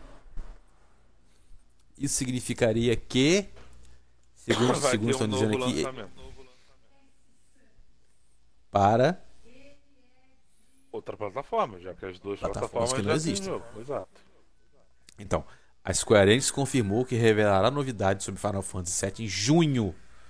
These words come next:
Speaker 1: como parte das celebrações de, dos vinte e cinco anos do jogo. Algo com o qual esse registro pode estar relacionado, mas isso sugere algo sobre o remake Integrate.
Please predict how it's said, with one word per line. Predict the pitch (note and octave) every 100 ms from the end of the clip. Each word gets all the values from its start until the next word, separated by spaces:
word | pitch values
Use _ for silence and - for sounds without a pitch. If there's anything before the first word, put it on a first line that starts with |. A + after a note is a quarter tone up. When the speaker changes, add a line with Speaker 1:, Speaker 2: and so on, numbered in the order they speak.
| - - - - - -
Speaker 1:
como | - G#2 G#2
parte | - G2+ A2 B2+
das | A2+ A#2
celebrações | - G#2+ G#2+ G#2 - G#2 G#2 B2+ -
de, | A2+ G#2+ G2+
dos | A2 F#2+
vinte | F#2+ C3 C#3+
e |
cinco | - C3+ C3+ B2
anos | A2+ A#2+
do | C#3+
jogo. | A2 F#2+ E2 E2+ - - - - - - -
Algo | F#2+ G2 A2+
com | A#2+
o |
qual | - G2+
esse | G2+ G2+
registro | G#2 F#2 G2+ -
pode | A#2 A#2
estar | A2+ - G#2
relacionado, | A#2 A#2 D#3 C3+ F2 E2+
mas | F2+
isso | G2
sugere | - G2 G#2+ A2+ - - -
algo | - G2 A2
sobre | A#2+ B2 A#2+
o |
remake | C3+ A#2 A2 A2
Integrate. | A#2+ D3+ C3 F2+ E2